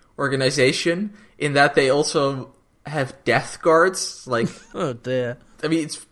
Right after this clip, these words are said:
Speaker 1: it's progressive of them.
Speaker 2: I mean, I wouldn't have minded if the guard hadn't literally been in the background of the scene the entire time.
Speaker 1: <laughs> If they'd been, like, outside of the cell or something.
Speaker 2: Yeah, fine. He was invisible. <laughs> Like, oh, for, c-, come on.
Speaker 1: And then,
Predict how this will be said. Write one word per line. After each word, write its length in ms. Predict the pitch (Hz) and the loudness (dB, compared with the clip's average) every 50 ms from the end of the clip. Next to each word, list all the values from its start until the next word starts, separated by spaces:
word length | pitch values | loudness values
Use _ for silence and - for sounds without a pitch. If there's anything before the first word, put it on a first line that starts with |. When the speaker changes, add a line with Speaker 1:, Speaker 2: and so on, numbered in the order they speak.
| _ - | _ -6
Speaker 1:
it's 160 | 156 147 - | -4 -4 -4
progressive 720 | - _ - - 120 120 - 120 117 165 - - 247 202 180 | -10 _ -4 -4 -4 -2 2 2 2 2 2 0 0 0 -2
of 200 | 151 123 - - | -2 -4 -2 0
them. 320 | 107 214 240 233 240 - - | 0 0 0 -2 -6 0 0
Speaker 2:
I 80 | 170 | 2
mean, 180 | 185 202 214 208 - | 4 4 2 4 6
I 100 | 196 202 | 6 6
wouldn't 300 | 190 254 311 370 302 233 | 6 6 2 2 0 0
have 120 | 214 180 | -2 0
minded 520 | 196 185 190 202 196 190 190 175 170 156 - - | 2 4 4 4 4 4 4 4 2 2 0 -2
if 180 | 180 170 - | -2 -2 -2
the 140 | - 170 170 160 - _ - | -6 -6 -6 -6 -8 _ 2
guard 260 | 170 165 160 156 147 | 4 6 6 6 6
hadn't 400 | - - 190 208 208 226 202 180 | 4 4 4 4 4 4 0 4
literally 460 | 190 208 233 233 - - 226 220 214 | 6 6 6 6 4 2 2 2 4
been 180 | 180 208 202 196 | 4 4 6 6
in 140 | 196 190 185 | 4 4 4
the 80 | 185 | 2
background 580 | 151 - 185 185 175 175 - 190 180 180 170 170 | 4 6 6 6 6 6 4 4 4 4 4 2
of 120 | 170 156 | 0 0
the 80 | 165 165 | -2 -4
scene 320 | - - 180 175 165 160 | -2 0 0 0 2 2
the 140 | 160 160 160 | 2 2 2
entire 540 | 156 151 - - - 170 175 175 180 175 160 | 2 0 -2 0 2 4 6 6 6 6 4
time. 640 | - - - 180 165 165 160 143 127 120 113 110 107 | 4 2 4 6 6 8 6 6 4 0 -2 0 0
Speaker 1:
<laughs> 0 | |
If 140 | - - - | 0 2 4
they'd 160 | 415 370 359 | 2 4 4
been, 160 | 370 302 294 | 2 0 4
like, 220 | 277 254 254 - 285 | 4 2 4 2 0
outside 500 | 294 226 233 - - 247 208 185 170 160 | -2 -2 -2 -2 -2 0 0 0 -2 -4
of 80 | 131 | -6
the 100 | 143 143 | -6 -6
cell 320 | - - - 151 131 120 113 | -6 -2 -2 0 0 0 0
or 100 | 113 120 | -2 -4
something. 260 | - 123 104 104 277 | -2 -2 0 2 6
Speaker 2:
Yeah, 220 | 349 311 254 196 180 | 6 8 8 8 6
fine. 540 | - - 240 233 214 185 156 135 120 117 - - - - | 6 6 8 10 10 8 8 4 0 -8 -16 -20 -16 -4
He 180 | - 233 240 285 | -2 2 2 4
was 300 | 269 294 302 - - - | 6 4 4 2 0 -6
invisible. 1000 | 208 220 214 190 175 170 185 220 247 214 196 226 180 180 165 131 110 101 95 92 - _ | -6 -6 -4 -4 -6 -6 -2 -2 -2 0 0 -2 0 0 0 0 0 -2 -6 -10 -14 _
<laughs> 40 | - - - - - - - 679 190 - - _ _ 208 208 - | -20 -20 -20 -20 -20 -20 -10 -10 -10 -10 -10 _ _ -4 -4 -2
Like, 240 | 202 196 190 185 - 170 | -2 -4 -4 -4 -2 2
oh, 160 | 185 180 170 | 2 4 4
for, 160 | - - 160 156 - - | 2 -2 -10 -14 -14 -16
c-, 80 | - - - - | -16 -16 -16 -12
come 200 | - 208 208 196 | -10 -2 2 6
on. 340 | 180 170 151 - - 143 143 - - - - - - 359 359 - | 6 6 6 4 0 -10 -16 -16 -14 -12 -12 -10 -10 -10 -4 -2
Speaker 1:
And 160 | - 311 | 0 0
then, 20 | 294 | 0